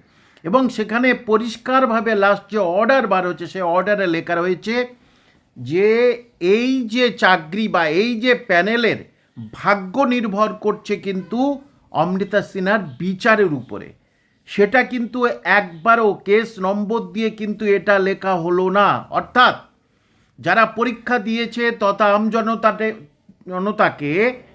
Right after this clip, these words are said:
এটা থেকে বিভ্রান্ত করা হলো, অর্থাৎ কেস যেন হয়নি, এটা কিন্তু নিয়ম যে কেস নম্বর দিয়ে সেখানে বলা উচিত বর্তমানে রেজাল্ট বার হলো, এটা নির্ভর করবে, আহ, কোর্টের রেজাল্টের উপরে।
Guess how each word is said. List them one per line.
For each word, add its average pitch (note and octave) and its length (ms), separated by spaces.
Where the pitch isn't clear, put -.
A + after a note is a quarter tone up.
এটা G#3 280
থেকে A#3 300
বিভ্রান্ত A#3+ 640
করা G3+ 320
হলো, D#3+ 220
অর্থাৎ A#3+ 500
কেস A#3 360
যেন A3 200
হয়নি, F3+ 840
এটা F#3 200
কিন্তু A#3 420
নিয়ম A3+ 460
যে G#3+ 260
কেস A3 440
নম্বর A#3 560
দিয়ে A3+ 340
সেখানে A3 440
বলা G3+ 340
উচিত G#3+ 440
বর্তমানে A3+ 680
রেজাল্ট G#3+ 400
বার G3 240
হলো, A3+ 320
এটা G#3+ 360
নির্ভর G3+ 480
করবে, G#3+ 460
আহ, F#3 540
কোর্টের G3+ 380
রেজাল্টের F#3+ 540
উপরে। G3+ 600